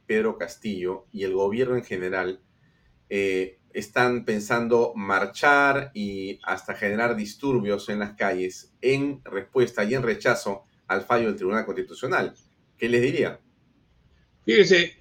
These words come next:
Speaker 2: en democracia, tenemos que aprender a vivir en democracia en nuestro país. Lamentablemente no hemos construido ciudadanía que se construye en la casa,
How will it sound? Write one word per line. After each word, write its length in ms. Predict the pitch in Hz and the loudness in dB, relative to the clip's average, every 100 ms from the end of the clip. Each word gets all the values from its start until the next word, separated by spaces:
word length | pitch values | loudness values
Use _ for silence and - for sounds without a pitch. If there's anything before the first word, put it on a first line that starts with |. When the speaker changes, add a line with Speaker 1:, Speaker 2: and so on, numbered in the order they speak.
| _ _ - | _ _ -4
Speaker 2:
en 100 | 175 | -2
democracia, 680 | 180 175 233 147 165 143 - _ _ | 2 6 6 8 6 2 -4 _ _
tenemos 280 | - 196 170 | 0 2 4
que 60 | |
aprender 300 | 160 143 165 | 4 4 6
a 60 | 170 | 6
vivir 320 | 147 151 165 | 6 6 6
en 80 | 160 | 6
democracia 420 | 139 131 151 143 | 4 2 4 4
en 60 | 135 | 4
nuestro 220 | 120 117 | 4 6
país. 280 | 143 151 139 | 8 6 6
Lamentablemente 640 | 123 131 156 147 151 147 | 4 4 6 6 4 4
no 160 | 147 151 | 4 4
hemos 260 | 160 147 | 4 6
construido 680 | - 131 - 139 151 151 143 | 8 6 6 4 6 8 8
ciudadanía 800 | 131 131 123 123 139 143 135 127 - _ 131 131 - - | 8 8 8 8 4 4 2 0 -8 _ -20 -20 -10 -2
que 80 | 123 | 0
se 140 | 139 | 2
construye 720 | 123 127 156 147 143 131 110 - - _ _ - | 2 4 4 8 8 8 4 -10 -20 _ _ -4
en 80 | 117 | 2
la 140 | 117 | 6
casa, 560 | 175 160 - 139 127 | 10 10 8 4 2